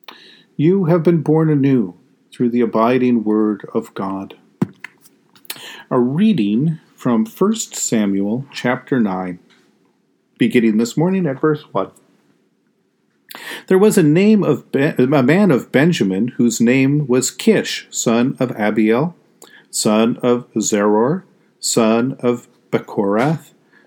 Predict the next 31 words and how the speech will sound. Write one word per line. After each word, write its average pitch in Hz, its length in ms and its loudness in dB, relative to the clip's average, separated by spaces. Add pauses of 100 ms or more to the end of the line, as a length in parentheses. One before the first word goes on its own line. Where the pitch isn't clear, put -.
son 110 460 -2
of 131 300 -2
Aphiah, 120 600 -2 (340)
a - 60 -2
Benjaminite, 131 880 0 (200)
a 131 80 0
man 101 300 0
of 101 180 -2
wealth. 95 420 -4 (840)
He 226 220 4
had 170 160 4
a 135 80 0
son 131 440 2
whose 139 240 0
name 110 260 4
was 113 180 0
Saul, 104 500 0 (420)
a 107 80 -6
handsome 135 560 0
young 92 260 -2
man. 90 340 -6 (520)
There 135 120 2
was 127 240 2
not 175 380 2
a 202 60 2
man 120 520 2
among 117 360 2
the 160 80 2
people 131 420 0
of 120 100 0
Israel 101 540 0